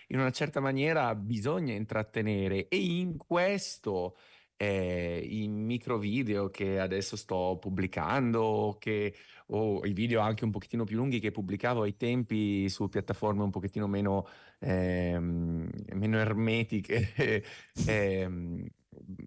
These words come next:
i, i, i, i micro video possono intrattenere e allo stesso tempo educare. Ecco, forse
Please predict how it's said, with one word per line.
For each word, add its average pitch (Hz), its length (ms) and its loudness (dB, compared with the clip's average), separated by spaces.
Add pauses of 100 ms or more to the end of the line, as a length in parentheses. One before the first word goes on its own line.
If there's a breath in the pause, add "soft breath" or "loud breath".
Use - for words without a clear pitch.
(500)
i, 120 440 -4
i, 123 380 -2
i, - 20 2
i 127 60 0
micro 165 320 0
video 160 200 2
possono 156 520 0
intrattenere 156 1300 0
e 180 240 2
allo 156 440 0
stesso 151 520 -4
tempo 156 480 0
educare. 95 800 2
Ecco, - 220 -4
forse 180 440 0